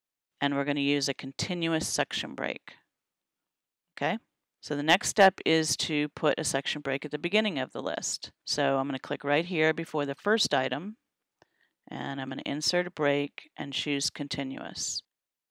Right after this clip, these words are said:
Now, it still looks the same in the document, of course, but now we add the columns.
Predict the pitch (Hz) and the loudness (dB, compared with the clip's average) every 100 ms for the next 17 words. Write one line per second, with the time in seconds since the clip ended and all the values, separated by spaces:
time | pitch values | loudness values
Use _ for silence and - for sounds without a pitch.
0 | _ 160 185 196 147 151 175 - 156 - | _ 6 10 12 10 8 4 -2 -2 0
1 | - 170 180 - - 214 - 165 160 170 | 6 6 6 0 -4 0 4 6 6 2
2 | 190 214 - 151 160 143 139 - 139 156 | -6 -10 -4 0 4 4 4 -4 -4 -4
3 | - - - 143 139 190 - - _ _ | -6 -16 -4 -2 0 -2 -6 -10 _ _
4 | _ _ 151 151 156 160 156 143 139 147 | _ _ 4 8 10 8 8 6 6 0
5 | - 190 175 127 117 156 - | 6 8 8 4 -6 -8 -10